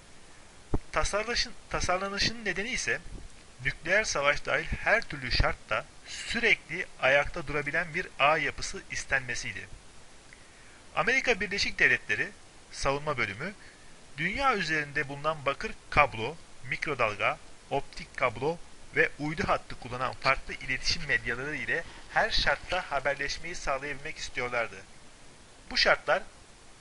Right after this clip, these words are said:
T C P I P modelinin tasar-, e, tasarısını oldukça güçleştirdi arkadaşlar. Ancak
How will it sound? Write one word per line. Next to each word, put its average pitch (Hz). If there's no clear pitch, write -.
T 160
C 170
P 208
I 147
P 185
modelinin 135
tasar-, 139
e, 127
tasarısını 139
oldukça 139
güçleştirdi 127
arkadaşlar. -
Ancak 202